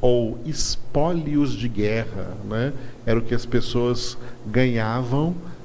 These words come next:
conquistavam quando ganhavam uma determinada guerra,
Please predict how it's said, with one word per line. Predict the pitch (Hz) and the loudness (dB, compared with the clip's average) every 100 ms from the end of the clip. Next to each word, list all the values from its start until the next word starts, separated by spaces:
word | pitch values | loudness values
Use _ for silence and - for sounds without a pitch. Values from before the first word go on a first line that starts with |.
| - | 2
conquistavam | - 147 147 127 - 110 110 117 135 | 4 4 2 0 0 2 2 0 0
quando | 143 139 | 2 2
ganhavam | 135 127 120 110 117 117 127 | 2 0 0 -2 -2 -2 -2
uma | - 120 117 | 0 0 0
determinada | 113 113 120 113 110 101 101 101 120 | 2 2 2 0 0 0 0 0 0
guerra, | 127 110 117 120 | 2 2 2 0